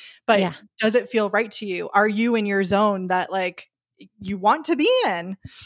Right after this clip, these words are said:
Speaker 2: Yes, I know.
Speaker 1: Mm-hmm.
Speaker 2: And I've, I've been that person, you know, I've been in that place where I'm like, "Oh, I'm trying to run the business that I'm,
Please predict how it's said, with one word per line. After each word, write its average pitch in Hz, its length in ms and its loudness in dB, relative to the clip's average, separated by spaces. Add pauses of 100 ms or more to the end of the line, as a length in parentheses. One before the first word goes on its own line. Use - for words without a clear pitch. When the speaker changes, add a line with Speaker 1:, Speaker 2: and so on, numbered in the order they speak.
(140)
Speaker 2:
Yes, 220 880 4
I 240 80 4
know. 262 100 4
Speaker 1:
Mm-hmm. 269 260 6
Speaker 2:
And 262 100 0
I've, 320 280 -2
I've 370 240 -2
been 339 160 -2
that 220 200 0
person, 208 500 0
you 240 40 -2
know, 226 120 2
I've 226 180 -2
been 277 160 0
in 240 120 -2
that 202 140 -2
place 196 280 -2
where 202 100 2
I'm 202 80 -2
like, 196 220 0 (640)
"Oh, 294 580 6
I'm 277 140 4
trying 311 300 4
to 311 40 0
run 294 180 4
the 277 60 0
business 285 300 -2
that 285 140 0
I'm, 262 260 2